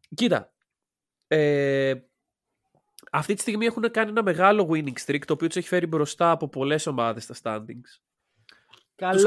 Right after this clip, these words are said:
Speaker 1: Cavs
Speaker 2: για
Speaker 1: βασικά.
Speaker 2: εκείνους, θα έλεγα. Σημαντικό, γιατί, ξέρεις, έχει, μπορείς να απειληθείς εύκολα στην Ανατολή.
Speaker 1: Ναι,
Speaker 2: Και
Speaker 1: ο-,
Speaker 2: να
Speaker 1: όπως είναι
Speaker 2: ξεφύγεις
Speaker 1: τώρα,
Speaker 2: λίγο,
Speaker 1: ναι.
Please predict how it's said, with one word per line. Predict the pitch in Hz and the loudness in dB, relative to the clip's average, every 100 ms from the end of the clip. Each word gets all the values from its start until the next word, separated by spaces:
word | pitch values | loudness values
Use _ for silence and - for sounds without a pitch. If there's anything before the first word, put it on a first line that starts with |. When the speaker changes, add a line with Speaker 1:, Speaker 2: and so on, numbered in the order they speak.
| 202 | 10
Speaker 1:
Cavs | 196 147 | 10 6
Speaker 2:
για | |
Speaker 1:
βασικά. | 117 123 120 113 | 2 -2 -4 -4
Speaker 2:
εκείνους, | 110 117 | -4 -6
θα | 113 | -10
έλεγα. | 117 117 123 120 | -12 -14 -14 -10
Σημαντικό, | - 139 131 - 160 170 | -2 0 0 -4 0 2
γιατί, | 139 131 - 151 | 2 -2 -8 -12
ξέρεις, | - 151 _ - - _ | -10 -12 _ -20 -20 _
έχει, | 143 160 - - 135 _ | -10 -8 -10 -18 -20 _
μπορείς | 160 165 | -4 -2
να | |
απειληθείς | 180 170 151 185 - | -2 -2 -4 -4 0
εύκολα | 180 175 147 123 | 0 0 -4 -4
στην | 127 | -6
Ανατολή. | 110 107 110 107 107 - _ _ _ _ _ _ _ - | -8 -8 -10 -10 -14 -18 _ _ _ _ _ _ _ -8
Speaker 1:
Ναι, | 214 190 | -2 0
Speaker 2:
Και | 139 | 2
Speaker 1:
ο-, | 147 | 0
Speaker 2:
να | 147 | 0
Speaker 1:
όπως | 156 151 151 - | -2 -4 -6 -4
είναι | 160 | -4
Speaker 2:
ξεφύγεις | 139 143 | -4 -2
Speaker 1:
τώρα, | 160 | 0
Speaker 2:
λίγο, | 180 185 180 175 170 | 0 0 0 0 0
Speaker 1:
ναι. | 165 | -2